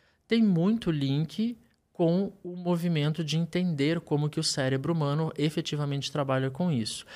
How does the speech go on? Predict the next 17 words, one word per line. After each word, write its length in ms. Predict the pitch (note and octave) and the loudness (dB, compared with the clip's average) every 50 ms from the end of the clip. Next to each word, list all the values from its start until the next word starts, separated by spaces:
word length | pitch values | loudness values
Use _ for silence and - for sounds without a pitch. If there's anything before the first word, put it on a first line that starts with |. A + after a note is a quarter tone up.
| - - - - - - - - - - _ - | -18 -18 -18 -18 -20 -20 -20 -20 -20 -20 _ -2
É, 300 | C#3 C#3 D3 D3 C3+ - - | 2 2 4 4 2 2 2
em 160 | E3 F3 F#3 | 2 2 4
dois 380 | F3+ E3 F#3 F3+ F#3 E3 D#3 D#3+ | 4 4 4 4 4 2 2 0
mil 380 | E3 E3+ F3 G3 A3 A3 G3+ | 2 2 4 4 4 2 2
e 80 | F#3+ E3+ | 0 -2
três, 800 | - - - D3 B2+ B2 C3+ F3+ G3+ - - - - - - - - - _ _ _ - | -4 -4 -2 0 2 2 2 0 0 0 0 2 0 0 -2 -6 -12 -20 _ _ _ -4
é, 240 | B2+ C#3 C#3 C#3+ B2+ | -2 0 0 0 0
nasce 600 | - D3 D3 D3 C#3+ D3 E3+ F#3 - - - D3+ | 0 0 2 4 4 4 4 2 2 0 0 0
nos 160 | C#3 C3 C3 B2+ | 0 0 0 -2
Estados 400 | B2 - - C3 C3 B2+ B2+ B2 | -2 -2 -2 -2 -2 -2 -2 -2
Unidos, 400 | A#2+ A#2+ A#2+ B2+ D3+ D#3 C#3 B2+ | -2 -2 -2 -2 -4 -4 -6 -8
em 80 | B2 | -10
San 240 | A#2 - - B2+ B2+ | -8 -6 -4 -4 -2
Diego, 320 | B2+ A#2+ A#2+ A#2+ A#2+ A#2 | -2 -2 -2 -2 -2 -2
na 100 | A#2+ A#2+ | -4 -4
Califórnia, 760 | A#2 - B2+ B2+ C3+ B2+ - - C3 C3 C3 C#3 D3 D3+ C3 - | -2 -2 -2 -2 -2 -4 -2 0 0 2 2 2 0 -2 -4 -4
a 260 | - C3+ C3+ D3+ D3 | -4 -4 -4 -4 -4